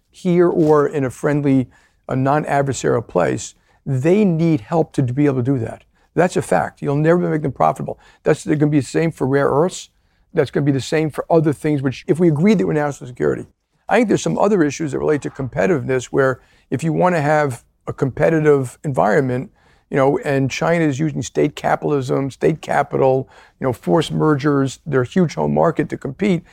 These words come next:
How do you make it fair for our, our companies and your companies, you know? So, and it may take a little bit of industrial policy, but it should be done really carefully. I,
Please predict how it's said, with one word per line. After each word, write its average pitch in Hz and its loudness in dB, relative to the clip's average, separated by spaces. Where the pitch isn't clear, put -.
How 202 2
do 202 4
you 190 4
make 180 2
it - 0
fair 147 2
for 135 -2
our, 135 0
our 135 -2
companies 123 -8
and 135 2
your 151 4
companies, 120 -4
you 131 -2
know? 131 -2
So, 135 0
and 156 2
it 156 2
may 180 2
take - -4
a - -8
little 170 4
bit 156 0
of 147 -4
industrial 143 -2
policy, 131 -4
but 165 2
it 135 0
should 135 -4
be 147 -2
done 139 -2
really 127 -2
carefully. - -8
I, 170 4